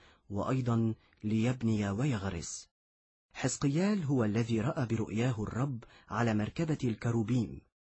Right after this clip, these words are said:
تذكر الرب أعداءه، فأرسل إليهم عاصفة أبادتهم، وأما المستقيمون في سلوكهم فجازاهم خيراً. بارك الله ذكر الأنبياء الاثني عشر أيضاً،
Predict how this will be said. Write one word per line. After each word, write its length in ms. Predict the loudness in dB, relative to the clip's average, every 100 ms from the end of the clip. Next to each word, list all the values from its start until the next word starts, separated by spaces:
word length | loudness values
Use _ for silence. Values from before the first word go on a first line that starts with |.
| _ _ _
تذكر 520 | 0 0 0 0 0
الرب 320 | 2 0 0
أعداءه، 720 | 0 0 0 0 0 -2 -4 -10 -20 -12
فأرسل 520 | -4 0 0 0 -2
إليهم 520 | -2 -2 0 0 0
عاصفة 500 | 0 -2 -4 -6 -4 0
أبادتهم، 1040 | 0 0 0 0 0 -2 -4 -6 -6 -8 -14 -20 -20 _
وأما 360 | 0 2 4 4
المستقيمون 840 | 0 -2 -6 -6 -2 0 0 0
في 140 | -2 -4
سلوكهم 720 | -4 -6 -4 -2 2 2 0 -4 -20 _
فجازاهم 840 | -2 0 2 0 0 0 0 -2
خيراً. 500 | -2 -4 -2 -4 -8 -12 _ _ _ -20 -20 -16 -2
بارك 460 | 2 4 2 0
الله 440 | 0 2 2 2 2
ذكر 240 | 0 0
الأنبياء 600 | 0 0 0 2 2 0
الاثني 500 | -2 -4 -2 0 2
عشر 480 | 0 -2 -2 -2 -2
أيضاً، 440 | -2 -2 -2 -4